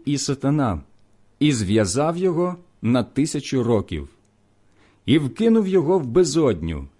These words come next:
і замкнув, і запечатав над ним, щоб не міг він знаджувати більше народи,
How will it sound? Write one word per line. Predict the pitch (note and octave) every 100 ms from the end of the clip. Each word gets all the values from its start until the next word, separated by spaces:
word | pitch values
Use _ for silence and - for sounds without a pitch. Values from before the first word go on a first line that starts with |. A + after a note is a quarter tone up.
| _
і | E3
замкнув, | C3+ B2+ A2+ D3+ G3 C3+ - - _
і | - E3
запечатав | B2 D3+ C3+ A#2 - G3 F#3+ B2
над | B2 A2+ G2+
ним, | A2 F2 C#2+ _ _ _
щоб | - - E3+
не | E3 F#3+
міг | F#3 G#3+ G#3+ G2
він | A#2+ F#3 G#2
знаджувати | E2+ C3+ F#3 F3 C3+ C#3+ C#3 A2
більше | D#2 C#3 D#3+ - C3+
народи, | B2+ D3 C#3 E2 C#2